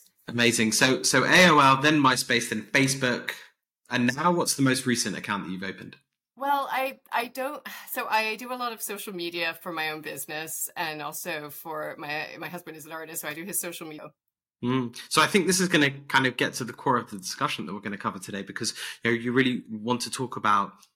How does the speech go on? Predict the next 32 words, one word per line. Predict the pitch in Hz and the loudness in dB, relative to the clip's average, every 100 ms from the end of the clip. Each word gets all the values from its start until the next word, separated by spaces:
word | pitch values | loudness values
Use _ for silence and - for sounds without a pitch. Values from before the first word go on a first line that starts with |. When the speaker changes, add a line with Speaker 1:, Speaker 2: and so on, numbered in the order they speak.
| _ | _
Speaker 1:
communities | - 123 117 107 - 90 85 - - | -6 -2 0 0 -4 -8 -8 -8 -8
and, | 101 101 95 | -8 -8 -8
and | 101 | -8
the | |
kind | 98 107 | -4 -4
of | 101 | 0
role | 113 107 | 0 -2
of | |
communities. | - 98 95 95 | -4 -6 -6 -6
And | 95 | -6
it | - | -2
sounds | 113 110 | 0 -2
like | 101 | -4
kind | 110 101 | -6 -6
of | |
your | 101 104 | -4 -2
relationship | 104 110 - 104 - | -2 -2 -2 -6 -8
with | - | -12
the | - | -6
communities | 107 101 98 95 | -6 -4 -6 -6
online | 98 104 101 | -2 -2 -2
has | 98 95 | -4 -4
changed. | - 104 143 - - - - | -4 -2 -2 -4 -8 -12 -8
It's | - | -4
a, | 117 - | -4 -4
it's | 123 | -8
a | 107 | -6
tough | - - 139 - - - - _ _ - | -2 4 4 4 -12 -18 -20 _ _ -6
topic | - - 127 113 | -2 -2 -4 -8
of | - | -6
conversation | 113 107 - 117 127 - 160 143 | -6 -4 -2 -2 0 0 0 0
that | 107 | -2